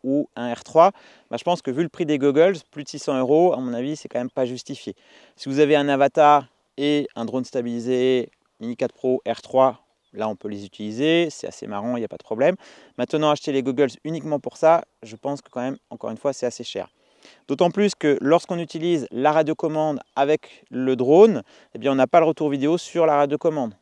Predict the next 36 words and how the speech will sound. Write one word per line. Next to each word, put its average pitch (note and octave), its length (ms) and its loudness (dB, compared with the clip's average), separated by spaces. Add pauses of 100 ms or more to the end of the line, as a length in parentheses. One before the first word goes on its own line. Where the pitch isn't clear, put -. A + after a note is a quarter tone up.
Donc, A2 200 -14
on A2+ 60 -10
ne G#2+ 40 -12
peut A2+ 80 -14
pas - 120 2
partager C3 460 -6
ça C#3+ 280 2
avec A#2+ 320 -4
un A#2+ 120 -8
spectateur. C#3 580 -4
Par A#2+ 140 -6
exemple, A2 260 -10
le A#2+ 60 -8
pilote, C3 400 -2
il A2+ 40 -18
pourrait A2 240 -6
avoir A2+ 300 -4
le C#3 140 -6
retour C3+ 260 -4
vidéo B2+ 280 -6
sur B2+ 140 -8
la A#2+ 80 0
radiocommande A#2+ 520 -4 (380)
et C3+ 100 -4
le C#3 80 0
spectateur B2+ 480 -4
le G#2+ 100 -2
masque. B2+ 240 -2 (100)
Bah, G2+ 120 -8
actuellement, A#2+ 420 -6
en C#3 60 -6
tout - 80 -20
cas, A#2+ 120 -4
c'est A#2 140 -16
pas A2 140 -6
possible. D#3+ 400 -8